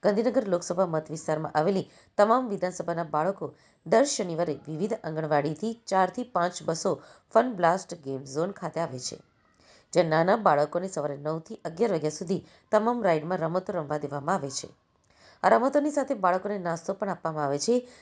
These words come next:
સાથે સાથે રમકડાનું વિતરણ પણ કરાય છે. આજે રાજ્યના મુખ્યમંત્રી શ્રી ભૂપેન્દ્ર પટેલ આવ્યા હતા અને તેઓ દ્વારા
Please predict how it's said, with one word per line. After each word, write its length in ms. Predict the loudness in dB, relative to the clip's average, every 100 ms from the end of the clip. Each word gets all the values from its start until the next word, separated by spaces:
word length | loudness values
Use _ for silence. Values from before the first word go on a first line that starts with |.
| -2
સાથે 260 | 2 4 4
સાથે 260 | 2 4
રમકડાનું 480 | 2 0 0 -2 -2
વિતરણ 380 | -6 -4 -4 -4
પણ 160 | -8
કરાય 320 | -6 -6 -6 -8
છે. 140 | -14 -18 _ _ _ _ _ _ _
આજે 160 | 0 4
રાજ્યના 340 | 4 4 2
મુખ્યમંત્રી 600 | 0 -2 -4 -4 -6 -8
શ્રી 160 | -6 -8
ભૂપેન્દ્ર 420 | -8 -10 -8 -4 -2
પટેલ 300 | -2 -2 0
આવ્યા 220 | 2 0
હતા 160 | 4 4 2 -6 -14
અને 140 | -4 -4
તેઓ 200 | 0 0
દ્વારા 300 | 0 0 0